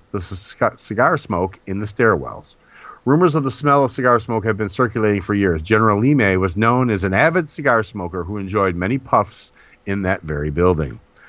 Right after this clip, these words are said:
The toilets on the second floor can often be heard flushing on their own in the men's room.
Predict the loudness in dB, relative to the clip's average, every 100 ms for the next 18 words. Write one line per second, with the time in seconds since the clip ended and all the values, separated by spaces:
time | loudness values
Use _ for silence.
0 | -20 -20 -6 -2 4 6 6 4 2 2
1 | 0 0 -2 -2 0 2 0 -4 _ _
2 | _ _ 0 0 2 2 2 2 -2 0
3 | 2 0 -2 -2 -2 0 -2 0 2 2
4 | 2 2 -2 -2 0 0 0 -2 -2 -2
5 | -4